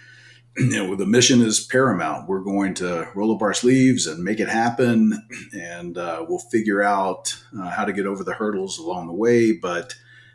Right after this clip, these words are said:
that mission will, will succeed, and, and we'll absolutely make it happen. So, uh, that's a fantastic story, and, and I,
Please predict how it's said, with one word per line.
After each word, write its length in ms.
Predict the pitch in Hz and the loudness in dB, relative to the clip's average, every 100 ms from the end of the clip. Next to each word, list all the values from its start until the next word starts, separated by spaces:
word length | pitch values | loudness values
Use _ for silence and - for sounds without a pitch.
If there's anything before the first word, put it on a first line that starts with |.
| _ | _
that 140 | 95 95 | -6 -2
mission 520 | 98 107 - 101 95 | 0 0 0 0 -2
will, 420 | 98 95 92 - | -2 -2 -2 -6
will 200 | 110 117 | -4 -2
succeed, 720 | 107 - 80 - 98 87 82 76 - - 85 | -2 -4 -2 -2 -2 -4 -6 -10 -18 -18 -16
and, 220 | 82 78 | -16 -18
and 180 | 110 92 | -20 -14
we'll 200 | 85 85 | -12 -10
absolutely 440 | 87 - 90 85 85 | -10 -10 -10 -10 -12
make 200 | 90 90 | -14 -12
it 80 | |
happen. 400 | 90 82 - 80 | -12 -10 -12 -12
So, 300 | 78 85 80 - _ - _ 95 | -10 -10 -14 -20 _ -20 _ -6
uh, 120 | 92 | -4
that's 200 | 104 - | -2 -6
a 40 | |
fantastic 800 | - 117 104 - 101 101 101 87 | -2 0 0 -2 -2 0 -2 -4
story, 580 | - - 98 98 98 90 | -6 -4 -2 -2 -2 -2
and, 240 | 80 80 - | -6 -14 -16
and 140 | 90 | -10
I, 160 | 90 | -8